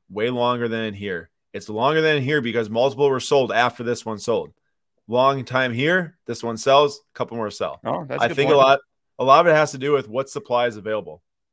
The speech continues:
Speaker 1: If they go on eBay and the supply isn't available for, let's say, the last comp or close to it, someone who wants that card before the season is gonna bid it up against someone else, you know?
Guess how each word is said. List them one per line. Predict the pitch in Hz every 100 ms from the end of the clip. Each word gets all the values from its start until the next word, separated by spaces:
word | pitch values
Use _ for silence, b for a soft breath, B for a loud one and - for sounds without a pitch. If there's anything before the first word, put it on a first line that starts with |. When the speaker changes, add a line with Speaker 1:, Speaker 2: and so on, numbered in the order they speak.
| _ _ -
Speaker 1:
If | 127
they | 127 123
go | 139
on | 151
eBay | 151 143 107 101 - _ _ -
and | 120
the | 117
supply | 117 120 117
isn't | 131 131
available | 139 120 127 127 135 127
for, | - 120
let's | 110 117 -
say, | - 117 110 107 _ _ _ _
the | 123 127
last | 123 113 120 131
comp | - 113 143 175
or | 135 123
close | - 117 135 -
to | 110 147
it, | 196 _ _ _ _ _ _ _
someone | - 175 220
who | 170
wants | 156 151 160
that | 147 120
card | 131 156 120
before | 107 143 135
the | 104
season | - 185 113 92
is | 101
gonna | 117 151 104
bid | 92 127
it | 117
up | 110 160 -
against | 113 113 107
someone | 123 110 104
else, | 131 80 -
you | 107
know? | 110 160